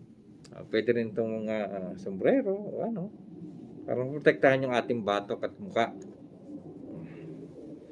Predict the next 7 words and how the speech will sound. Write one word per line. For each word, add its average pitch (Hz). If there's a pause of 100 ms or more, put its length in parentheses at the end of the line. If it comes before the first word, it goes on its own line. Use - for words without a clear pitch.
(420)
Para 104
hindi 101
ka, 95
hindi 101
ka 110
rin 104
ma-sunburn, 131